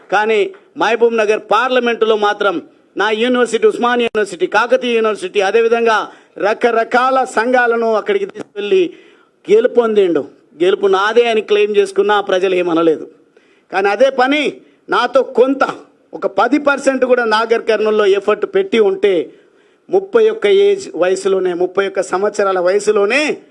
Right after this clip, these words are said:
పార్లమెంటులో అడుగుపెట్టే అవకాశం ఉన్నది. కానీ బాధపడకుండా పా-, పో-, పని చేసుకుంటూ పోతే, రెండు వేల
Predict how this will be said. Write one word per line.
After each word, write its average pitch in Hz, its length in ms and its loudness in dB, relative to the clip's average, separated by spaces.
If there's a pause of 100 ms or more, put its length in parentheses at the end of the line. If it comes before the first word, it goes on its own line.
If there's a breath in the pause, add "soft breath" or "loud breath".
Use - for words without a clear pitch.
(240 soft breath)
పార్లమెంటులో 185 640 0
అడుగుపెట్టే 156 380 -2
అవకాశం 135 440 -8
ఉన్నది. 110 280 -12 (1120)
కానీ 196 140 -2
బాధపడకుండా 254 800 2
పా-, 240 480 -4
పో-, 208 480 -2
పని 233 180 0
చేసుకుంటూ 247 400 2
పోతే, 208 480 0 (320 soft breath)
రెండు 214 280 2
వేల 208 460 0